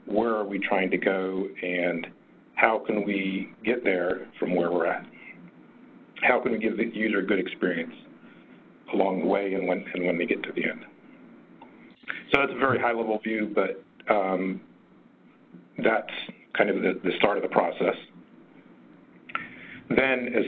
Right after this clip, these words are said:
far as the data that we want to collect, we're trying to understand navigation. And one of the ways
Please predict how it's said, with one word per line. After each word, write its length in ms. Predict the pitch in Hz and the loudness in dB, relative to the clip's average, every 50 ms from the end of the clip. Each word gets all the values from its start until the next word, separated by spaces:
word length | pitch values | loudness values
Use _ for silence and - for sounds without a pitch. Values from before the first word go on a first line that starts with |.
| - - | 2 2
far 280 | 120 117 113 110 107 | 2 4 4 0 0
as 300 | - 113 101 98 98 95 | 0 0 2 2 0 0
the 80 | 92 90 | -2 2
data 260 | 95 147 170 175 143 | 4 4 4 4 2
that 120 | 113 107 - | 0 0 0
we 120 | 104 104 | -2 -2
want 280 | 98 101 98 101 104 - - - - | 0 2 2 0 0 -4 -6 -4 -4
to 140 | 104 98 98 - | -4 -4 -4 -2
collect, 400 | - 98 92 92 92 - - - | 0 0 2 2 0 -2 -4 -4
we're 100 | - 95 | -4 -2
trying 400 | 95 - - 107 101 98 98 95 - | -2 0 2 2 2 4 2 0 0
to 160 | - 107 95 | 0 0 2
understand 560 | 98 92 92 - - - - 92 87 85 87 90 | 2 2 2 0 2 2 2 4 4 2 2 2
navigation. 840 | 90 92 90 - - 92 92 98 - - - 90 90 - - - - | 2 2 0 0 0 0 0 2 0 0 -2 -2 -2 -2 -4 -2 0
And 160 | 98 92 95 | 0 2 2
one 120 | 101 113 113 | 2 2 2
of 60 | 107 | 2
the 80 | 110 101 | 0 0
ways 360 | 98 104 101 98 98 98 | 0 0 0 0 -2 -4